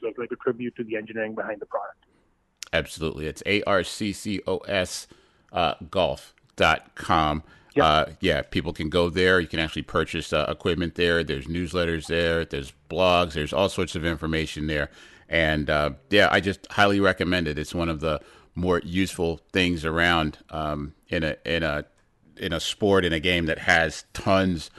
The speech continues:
Speaker 2: of equipment, tons of things that purport to elevate your game. This is one that truly delivers. Sal, thanks so much for, for coming on again. And, uh, any, anytime you have anything else, uh,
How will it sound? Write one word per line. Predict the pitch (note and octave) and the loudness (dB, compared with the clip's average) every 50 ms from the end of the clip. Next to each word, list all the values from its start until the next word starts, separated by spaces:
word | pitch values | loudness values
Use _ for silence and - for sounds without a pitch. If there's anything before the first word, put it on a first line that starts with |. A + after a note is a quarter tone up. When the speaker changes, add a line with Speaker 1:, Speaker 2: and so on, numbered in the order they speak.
| - - - - - - _ - | -20 -20 -20 -20 -20 -16 _ 2
Speaker 2:
of | F2+ F2 D2 | 2 2 2
equipment, | E2 E2 - - - - G#2 - - - D2 D2 - | 0 -4 -4 -4 2 2 2 4 2 -2 -4 -4 -2
tons | - F2 F2+ D#2+ | -2 -2 0 -2
of | D#2+ - | -4 -2
things | - F2+ E2 E2 D#2+ - | -2 -2 0 0 -2 -2
that | E2 D2+ C#2+ - - - _ _ _ | -2 -2 -2 -4 -8 -16 _ _ _
purport | - - A2+ - - - E3+ E3 B2 - - - - - _ _ | 0 0 0 2 4 8 8 8 8 6 0 -10 -20 -20 _ _
to | - - - | -2 2 2
elevate | F#2 F2+ F#2 E2 E2 D#2+ D#2 - | 4 4 4 2 2 0 0 -2
your | E2+ | -4
game. | C#2 - D#2 D2+ D2+ C#2+ D2 C#2+ | -2 0 0 0 0 -2 -4 -6
This | C#2 D#2 F2 D#2+ - E2 | -4 -4 -4 -4 -2 -4
is | D#2+ D2+ C#2+ | -6 -6 -4
one | D2+ D#2+ D#2+ D#2 D2+ | -4 -2 -2 -2 -2
that | C#2+ D2 D2 - _ _ | -2 -4 -4 -4 _ _
truly | - - - D#2+ D#2 D#2+ D#2 C#2+ | -8 -4 -4 -2 -2 -2 -4 -4
delivers. | - D2+ D2 D#2+ E2 D2+ D2 D2 - | -4 -4 -4 -2 -4 -4 -4 -4 0
Sal, | - F#2+ F2 - - - - _ _ | 2 2 2 2 -2 -10 -20 _ _
thanks | C#3 D3 D3+ - | 4 4 6 6
so | - D3 C3 | 6 6 8
much | A#2+ A#2+ A#2 A2+ - - - | 8 8 8 6 6 2 -2
for, | - G#2+ G#2 F#2+ D#2+ | 0 2 2 2 2
for | - G2+ F#2+ | 0 -2 -2
coming | - - A2 G2+ F#2+ G2 | 2 2 4 4 6 6
on | G2 F#2+ F2+ | 6 4 4
again. | F2+ E2 F2+ F#2+ F#2 F2+ F2 | 2 2 4 4 4 4 2
And, | E2+ D#2+ - | 0 0 0
uh, | E2+ F2+ F2 - | 2 2 2 2
any, | - G#2+ G#2+ G2+ - _ _ _ - | 4 2 2 2 0 _ _ _ 2
anytime | C3+ C#3 C3+ - A#2 F#2+ F#2 F#2 | 4 4 4 6 6 4 4 4
you | E2+ | 2
have | F#2 F#2 F2+ | 2 2 2
anything | F2+ E2+ - F#2 F2 F2 | 2 0 0 0 0 2
else, | F2+ E2+ E2+ - - - | 2 2 2 0 0 2
uh, | F#2 E2 D#2+ | 2 4 4